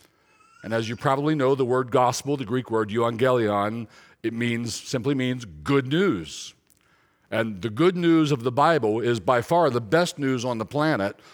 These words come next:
so you definitely wanna know, well, what is this good news? And the good news is that even though none of us are worthy of the least of his mercies,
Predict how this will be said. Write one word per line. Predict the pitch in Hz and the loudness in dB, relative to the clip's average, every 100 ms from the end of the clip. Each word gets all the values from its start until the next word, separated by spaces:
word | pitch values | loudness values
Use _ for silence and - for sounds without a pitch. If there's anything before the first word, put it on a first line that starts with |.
| _ | _
so | - | -2
you | 131 | -2
definitely | 117 147 196 180 135 | 0 0 0 0 0
wanna | 131 123 | -2 -2
know, | 131 147 117 | 0 2 2
well, | 107 117 127 | -2 -2 0
what | 123 135 131 | 2 4 4
is | 139 | 2
this | 113 107 | -2 -4
good | 120 110 | -2 -2
news? | 127 139 92 82 - - _ _ _ _ _ _ _ _ _ | 0 -2 -2 -8 -16 -20 _ _ _ _ _ _ _ _ _
And | - 110 | -8 -6
the | |
good | 113 185 180 | 2 0 2
news | 180 185 160 | 2 2 2
is | 147 143 | 2 2
that | 131 135 - _ | 2 2 -2 _
even | 151 180 160 160 147 | 0 2 2 0 0
though | 156 147 110 92 104 123 - _ _ | 2 2 2 0 -2 -6 -14 _ _
none | 98 127 131 | -4 0 2
of | 139 | 2
us | 139 | 2
are | 120 | 0
worthy | 113 127 139 123 | 2 2 2 2
of | 110 | 2
the | 110 | 2
least | 113 127 - | 0 -2 -2
of | 101 | -6
his | 90 | -6
mercies, | 107 110 - 85 90 107 - | -4 -4 -4 -8 -8 -10 -16